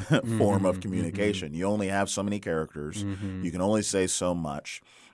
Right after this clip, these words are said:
Speaker 1: Uh, there's, there's no insight into who this person is, what this person is coming, where this person is coming from, why this person is even bringing this up. You know, so what is that person, you know, responding to? You know, what,
Speaker 2: Mm-hmm.
Speaker 1: what influenced,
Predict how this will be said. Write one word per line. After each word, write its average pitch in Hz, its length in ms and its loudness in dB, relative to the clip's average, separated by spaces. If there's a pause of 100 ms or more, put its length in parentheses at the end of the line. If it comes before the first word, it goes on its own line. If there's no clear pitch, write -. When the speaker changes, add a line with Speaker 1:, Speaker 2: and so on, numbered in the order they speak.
(160)
Speaker 1:
Uh, 87 440 0
there's, 98 460 2
there's 95 280 2
no 110 520 4 (580)
insight 107 680 4
into 87 760 0 (100)
who 107 220 2
this 104 200 2
person 87 520 -2
is, 71 440 -8 (280)
what 85 340 2
this 98 140 0
person 95 340 2
is 90 120 0
coming, 85 300 0
where 95 180 6
this 92 140 2
person 92 220 -2
is 85 60 -8
coming 87 260 -4
from, 73 340 -8 (260)
why 80 440 2
this 107 180 6
person 95 420 2
is 90 160 0
even 90 240 0
bringing 87 340 -2
this 82 240 -2
up. 85 320 2
You 80 60 -2
know, 80 120 0
so 80 140 -2
what 90 220 4
is 90 120 0
that 90 160 2
person, 85 480 -4
you 101 100 -4
know, 78 160 -2
responding 85 840 -2
to? 69 420 -8
You 107 120 -2
know, 82 80 0
what, 90 220 2
Speaker 2:
Mm-hmm. 92 80 -6
Speaker 1:
what - 200 2
influenced, 92 720 -4